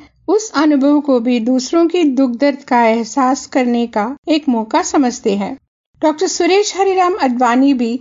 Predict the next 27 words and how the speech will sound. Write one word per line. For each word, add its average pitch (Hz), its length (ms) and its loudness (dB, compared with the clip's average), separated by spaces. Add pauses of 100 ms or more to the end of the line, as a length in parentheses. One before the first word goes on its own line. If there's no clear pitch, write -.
बचपन 254 400 0
में 349 160 2
एक 330 320 -2 (120)
ऐसी 208 360 0
ही 359 220 0
अनुभव 294 400 4
से 294 240 2
गुजरते 247 500 0
समय 214 420 -2 (300)
उन्होंने 427 440 2
अपने 302 300 2
जीवन 254 420 2
को 277 260 2
मानवता 262 640 2
की 302 200 0
सेवा 254 400 2
में 247 280 0 (160)
अर्पित 247 340 -2
करने 254 400 0
का 254 180 0 (120)
संकल्प 269 640 0
किया। 220 360 -4 (260)
डॉक्टर 311 260 0
सुरेश 349 540 0 (160)
हरिराम 262 540 2
अडवाणी 233 540 0
का 208 180 -2